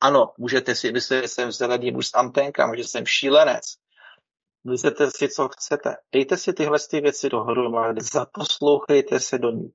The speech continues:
začtěte si, několikrát si to přečtěte a uvidíte, že se tyhle ty věci mezi sebou jednotlivým způsobem podporují. Mám kamarádku, ta je u architektů,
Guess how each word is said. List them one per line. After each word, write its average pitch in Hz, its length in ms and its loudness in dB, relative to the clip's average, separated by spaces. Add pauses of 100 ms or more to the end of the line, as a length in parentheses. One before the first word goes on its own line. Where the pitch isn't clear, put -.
začtěte - 720 -2
si, - 300 -18
několikrát 147 720 2
si 139 100 -8
to 127 160 -12
přečtěte - 520 -16 (580)
a - 120 -6
uvidíte, 175 600 -6
že 127 160 -8
se - 160 -6
tyhle 139 300 -6 (140)
ty 131 120 -4
věci 127 520 -4
mezi 143 300 2
sebou 120 540 0 (400)
jednotlivým 151 600 2
způsobem 123 760 -2 (100)
podporují. 147 720 2 (540)
Mám 117 180 2
kamarádku, 165 840 0 (200)
ta 131 100 -4
je - 80 -2
u 127 100 -4
architektů, 160 800 -2